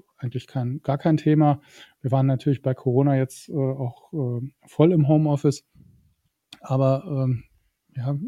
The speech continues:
gerade wenn man so konzeptionell und inhaltlich zusammenarbeitet, empfinden wir es schon als Vorteil, wenn man auch, äh, sich regelmäßig im Büro trifft und austauschen kann.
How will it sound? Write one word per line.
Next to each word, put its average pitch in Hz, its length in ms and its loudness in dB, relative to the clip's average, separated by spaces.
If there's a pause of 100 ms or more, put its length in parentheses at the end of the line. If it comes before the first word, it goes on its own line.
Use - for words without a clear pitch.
(400)
gerade 143 340 -2
wenn 143 80 2
man 143 140 2
so 135 120 -2
konzeptionell 143 720 -2
und 151 120 -6
inhaltlich 147 400 -2
zusammenarbeitet, 139 840 -2 (840)
empfinden 156 380 0
wir 139 80 2
es 131 60 -4
schon 147 280 0
als 139 300 -10
Vorteil, 139 460 0
wenn 139 100 -2
man 135 120 -2
auch, 131 460 -10
äh, 135 320 -6 (460)
sich 127 240 -12
regelmäßig 139 420 -2
im 131 60 0
Büro 127 300 0
trifft - 340 -6
und 131 100 -8
austauschen 117 580 -10
kann. 110 260 -14